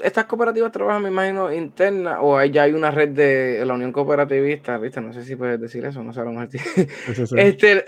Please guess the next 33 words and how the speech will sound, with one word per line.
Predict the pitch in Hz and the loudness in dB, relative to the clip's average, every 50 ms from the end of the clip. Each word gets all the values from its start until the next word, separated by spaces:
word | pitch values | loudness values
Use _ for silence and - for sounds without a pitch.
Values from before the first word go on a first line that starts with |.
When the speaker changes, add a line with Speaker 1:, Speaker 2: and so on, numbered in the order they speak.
| 180 | 4
Speaker 1:
hay, | 202 202 208 208 - | 4 6 4 4 4
hay, | 190 196 208 208 - | 4 6 6 6 6
hay, | 196 202 214 226 208 - | 6 6 6 4 4 2
eh, | 202 196 190 | 0 -2 -2
¿tú, | - 208 | -2 -4
usted | 208 202 202 | -4 -2 -2
tiene | - 220 226 | -2 -2 -2
que | 220 254 247 | 0 -2 -2
trabajar | 233 240 240 233 233 240 233 233 | -2 -2 -2 -2 -2 -2 -2 -4
por | - 214 202 | -4 -4 -2
la | 196 196 196 185 | -2 0 0 0
parte | 180 175 180 180 - 208 190 - | 2 0 -2 -2 -2 -4 -4 -6
interna | 113 170 190 180 - - 208 240 294 320 247 233 220 214 - - | -6 -8 -8 -8 -6 -4 -4 -4 -4 -4 -6 -6 -6 -6 -6 -2
o | - 165 175 170 170 165 165 160 156 151 151 | 2 4 4 6 6 6 6 4 4 4 2
se, | 143 - 156 143 139 131 131 127 120 113 120 | 0 2 2 4 4 2 0 -2 -4 -2 -2
la | 131 135 | 0 0
unión | 131 131 131 139 | 0 -2 -2 -2
de | 147 151 | -2 0
cooperativistas | 151 170 180 175 175 175 175 175 180 180 185 - 170 160 160 160 | 2 4 4 4 4 4 2 2 2 0 0 0 0 0 2 0
hace | 175 156 | 0 -2
como | 143 156 156 151 | -2 -2 -4 -2
que, | 147 | 0
"Mira, | 156 156 147 | 0 0 0
tengo | 135 139 120 123 135 | 0 -2 -4 -4 -4
un, | 143 147 151 151 156 151 151 147 139 139 143 | -4 -4 -6 -8 -10 -10 -10 -12 -12 -10 -8
unos | 147 147 143 | -8 -6 -2
programadores, | - 147 156 156 156 170 202 214 202 190 175 | -2 -2 0 0 2 2 4 4 4 4 2
vamos | 147 135 131 131 | 0 0 -2 -2
a | 143 143 | -4 -4
hacer | 143 170 185 190 | -4 -2 -2 -2
esto", | 196 _ - | -2 _ -6
y | 143 | -6
cada | 127 127 123 131 139 139 139 139 135 135 127 120 117 113 104 95 87 76 69 | -2 0 2 4 4 4 4 4 4 2 2 2 0 0 -2 -4 -6 -8 -10